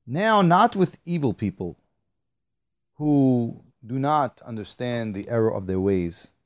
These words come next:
but now he turns to even the good people who over time have lost hope. By seeing evil triumph over goodness,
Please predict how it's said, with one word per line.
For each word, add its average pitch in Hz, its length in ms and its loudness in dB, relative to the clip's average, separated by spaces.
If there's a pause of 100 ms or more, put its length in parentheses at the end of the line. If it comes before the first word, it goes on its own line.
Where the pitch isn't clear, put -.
(720)
but 113 80 -16
now 208 260 0
he 196 100 6
turns 175 460 2
to - 200 -6
even 202 380 0
the 143 60 4
good 170 320 2
people 101 460 -4 (720)
who 151 380 2 (220)
over 185 300 0
time 165 440 2
have 120 180 -2
lost 143 320 2
hope. - 320 2 (2000)
By 127 160 -4
seeing 180 720 0 (640)
evil 151 640 0 (960)
triumph 151 680 0
over 120 240 0
goodness, 123 640 2